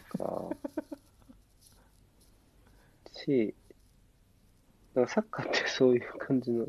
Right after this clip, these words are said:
Speaker 1: スポーツでしたっけ？
Speaker 2: まあ、やっぱこう、<laughs> ぶつかった時にどっちが悪いかみたいなの気使うとこじゃないですか、多分。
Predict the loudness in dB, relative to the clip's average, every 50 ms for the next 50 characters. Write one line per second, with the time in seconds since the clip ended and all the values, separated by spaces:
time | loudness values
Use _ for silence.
0 | -8 -14 -10 -4 0 0 0 0 -2 -4 -4 -4 -4 -6 -12 -16 -18 -20 -20 -20
1 | -20 -20 _ -20 -20 -20 -20 -18 -16 -18 -18 -18 _ _ -20 -20 -20 -20 -20 -20
2 | -20 _ _ _ _ _ _ -20 -16 -16 -14 -14 -16 -16 -16 -8 -4 -4 -4 -4
3 | -6 -12 -12 -10 -10 -10 -10 -12 -14 -12 -12 -12 -12 _ _ -10 -10 -10 -12 -6
4 | -6 -6 -6 -6 _ _ -6 -6 -4 -4 -6 -6 -2 -2 -2 -2 -2 -4 -6 -8
5 | -8 -12 -8 -6 -4 -6 -4 -4 -4 0 2 2 2 2 0 -2 -2 -6 -12 -14
6 | -14 -12 -10 -10 -10 -8 -10 -10 -10 -12 -14 -16 -20 _ -20 _ _ _ _ -8
7 | -6 -6 -6 -6 -8 -4 -2 0 0 0 -4 -6 -6 -6 -8 -8 -10 -12 -12 -14
8 | -14 -16 -20 -18 -16 -16 -16 -16